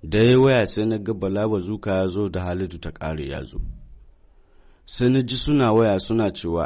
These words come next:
ai yaron nan ya mutu, kuma ba su san inda ɗaya yake ba. To, sai ina tunanin cewa na an kai su nemo ni duk inda nake. Kawai sai na ga dai ragowa sai sun ka shiga ciki, sai sun ka tallaba gawarsa.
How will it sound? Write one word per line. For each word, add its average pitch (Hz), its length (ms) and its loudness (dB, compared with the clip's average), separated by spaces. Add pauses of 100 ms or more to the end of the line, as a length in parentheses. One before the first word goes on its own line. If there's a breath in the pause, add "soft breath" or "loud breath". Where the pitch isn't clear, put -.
ai 117 200 2
yaron 113 380 2
nan 85 160 -2
ya 82 140 -2
mutu, 87 320 -4 (600)
kuma 101 200 -2
ba 87 120 -4
su - 100 -12
san - 240 -10
inda 87 260 -8
ɗaya 73 340 -12
yake - 280 -14
ba. - 60 -20 (720)
To, 107 280 0 (440)
sai 135 240 2
ina 151 300 6
tunanin 120 420 2
cewa 139 280 4
na 120 200 2
an 110 120 -2
kai 104 200 -2
su 87 180 -6
nemo 110 400 4
ni 107 120 4
duk 82 260 -6
inda 107 260 2
nake. 95 380 -2 (640 soft breath)
Kawai 139 260 4
sai 110 180 0
na 113 140 4
ga 104 140 -2
dai 113 200 4
ragowa 98 380 2
sai 92 180 -2
sun 101 240 -2
ka 92 120 -10
shiga 76 280 -8
ciki, - 200 -14
sai 85 180 -8
sun 98 180 -4
ka 87 80 -8
tallaba 78 480 -6
gawarsa. 76 400 -8